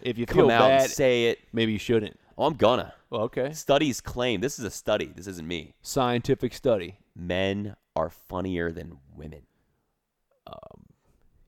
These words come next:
Speaker 1: yeah, I mean, I, I don't, I don't think that
Speaker 2: Something
Speaker 1: that's not,
Speaker 2: s-
Speaker 1: like, blowing anybody away.
Speaker 2: This is something we all kinda thought, right?
Speaker 1: I think so. I didn't wanna say that.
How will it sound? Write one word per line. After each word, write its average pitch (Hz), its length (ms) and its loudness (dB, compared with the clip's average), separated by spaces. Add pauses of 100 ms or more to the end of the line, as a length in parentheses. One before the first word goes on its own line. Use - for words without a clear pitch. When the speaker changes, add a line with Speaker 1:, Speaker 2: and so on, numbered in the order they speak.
(100)
Speaker 1:
yeah, - 160 -20
I - 40 -20
mean, 53 200 -20
I, - 920 -20 (840)
I - 40 -16
don't, 64 240 -18 (300)
I - 80 -16
don't - 220 -20
think - 280 -20
that - 160 -20
Speaker 2:
Something 117 680 -4 (260)
Speaker 1:
that's - 160 -14
not, - 80 -6
Speaker 2:
s- - 140 -12 (240)
Speaker 1:
like, 98 200 -14
blowing 90 300 -16
anybody 71 360 -20
away. 57 180 -20 (240)
Speaker 2:
This 101 320 -8
is 87 120 -10
something 76 360 -12
we 62 100 -16
all 57 140 -14
kinda 67 260 -18
thought, - 240 -20
right? - 140 -20 (760)
Speaker 1:
I - 40 -20
think - 280 -20
so. - 120 -20 (720)
I 98 100 -10
didn't 95 180 -14
wanna - 140 -20
say 95 340 -12
that. - 340 -20